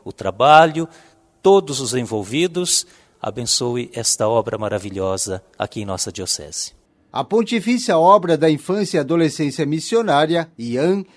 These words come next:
Speaker 2: tem sua data de fundação em dezenove de maio de mil oitocentos e quarenta e três, na França.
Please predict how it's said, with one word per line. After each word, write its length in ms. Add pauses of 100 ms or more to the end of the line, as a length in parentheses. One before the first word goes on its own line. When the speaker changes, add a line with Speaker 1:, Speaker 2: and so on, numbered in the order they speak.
(160)
Speaker 2:
tem 160
sua 300
data 400
de 120
fundação 600
em 140
dezenove 520
de 160
maio 380
de 140
mil 260
oitocentos 760
e 80
quarenta 400
e 60
três, 460
na 160
França. 680